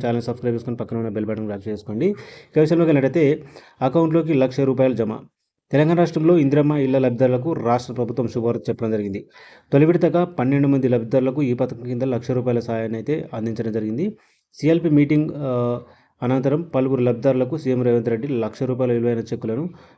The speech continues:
అందించడం జరిగింది. కాగా, బేస్‌మెంట్ వరకు ఇల్లు నిర్మిస్తే లక్ష రూపాయలు, ఆ, గోడలు నిర్మించాక వన్ పాయింట్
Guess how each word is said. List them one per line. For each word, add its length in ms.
అందించడం 420
జరిగింది. 520
కాగా, 200
బేస్‌మెంట్ 500
వరకు 260
ఇల్లు 180
నిర్మిస్తే 460
లక్ష 340
రూపాయలు, 540
ఆ, 100
గోడలు 400
నిర్మించాక 480
వన్ 340
పాయింట్ 260